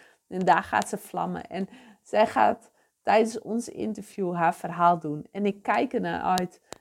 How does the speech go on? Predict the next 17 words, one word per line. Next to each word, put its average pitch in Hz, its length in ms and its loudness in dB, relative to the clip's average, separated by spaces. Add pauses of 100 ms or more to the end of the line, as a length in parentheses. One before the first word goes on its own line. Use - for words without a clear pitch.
naar 185 160 -2
welke 190 340 2
lessen 202 520 0
zij 208 480 0 (200)
ons 185 180 -10
gaat 165 200 -4
geven. 170 420 -2
Want 190 260 -8
ik 233 220 -2
ben 208 200 0
een, 190 200 -4
ik - 260 -10
zeg 202 320 -2
altijd, 196 380 -4
ondernemen 190 600 -2
is - 140 -10
topsport. 160 640 -8